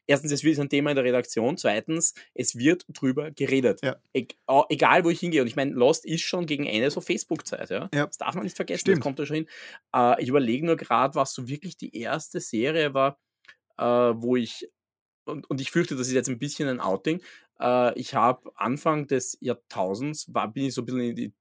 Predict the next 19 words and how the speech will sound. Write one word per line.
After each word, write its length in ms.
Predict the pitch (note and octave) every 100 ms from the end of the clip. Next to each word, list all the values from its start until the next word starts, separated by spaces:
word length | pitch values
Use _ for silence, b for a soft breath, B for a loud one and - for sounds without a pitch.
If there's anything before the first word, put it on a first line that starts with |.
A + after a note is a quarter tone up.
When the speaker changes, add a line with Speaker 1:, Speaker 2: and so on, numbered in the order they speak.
| _ -
Speaker 1:
Teenie-Serien 800 | - D3+ F3 A#2+ - G#2+ G#2+ A2
reingekippt 440 | F#2+ G#2 A#2+ -
und 80 | B2+
hab 60 | -
Dawson's 360 | A2 - -
Creek 240 | - F3 -
geschaut. 360 | - - -
Speaker 2:
Mhm. 240 | D#3+ G#3+ - _ _ _ -
Speaker 1:
Ja? 260 | G2+ A2+ F3+ b b b b b -
Und 380 | C3+ C3+ - - _ _ _ -
da, 120 | D3+
da 240 | C#3+ - C3+
ist 60 | C#3+
mir 80 |
das 80 | C#3+
erste 340 | A#2 B2 - G3+
Mal 140 | F3
bewusst 480 | D3+ A#2+ B2 - D3
worden, 420 | D3 D#3+ A#3+